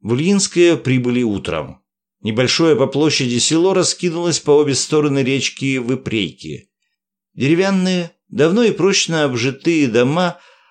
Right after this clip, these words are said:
рассыпались по пологим берегам. Кое-где спускались к самой воде. Буквально надвое разделяло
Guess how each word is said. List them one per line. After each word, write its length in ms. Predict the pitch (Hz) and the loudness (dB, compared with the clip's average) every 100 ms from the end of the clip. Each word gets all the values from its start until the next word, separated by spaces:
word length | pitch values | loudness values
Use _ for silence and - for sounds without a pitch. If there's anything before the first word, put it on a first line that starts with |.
| - | -4
рассыпались 840 | 135 151 - - 185 165 147 139 | -2 0 0 -2 -2 -2 -2 -4
по 120 | - | -6
пологим 540 | 110 120 117 117 107 | -2 0 0 0 -2
берегам. 680 | 98 95 85 87 71 65 - _ _ _ _ - | 0 -2 -2 -2 -4 -8 -16 _ _ _ _ -2
Кое-где 480 | 196 214 185 160 180 | 2 4 4 2 0
спускались 720 | - 160 - - 131 135 147 | -2 -4 -6 -2 0 0 -4
к 80 | - | -4
самой 380 | - 107 98 | -2 -2 -2
воде. 360 | 113 135 82 - _ _ _ _ _ _ _ | -2 -4 -8 -14 _ _ _ _ _ _ _
Буквально 640 | 98 110 - 135 131 117 | -8 -8 -2 2 2 2
надвое 800 | 117 143 175 120 101 92 85 76 - - | 2 0 0 -2 0 0 0 -4 -10 -8
разделяло 680 | 101 120 101 135 135 123 | -2 -2 0 2 4 4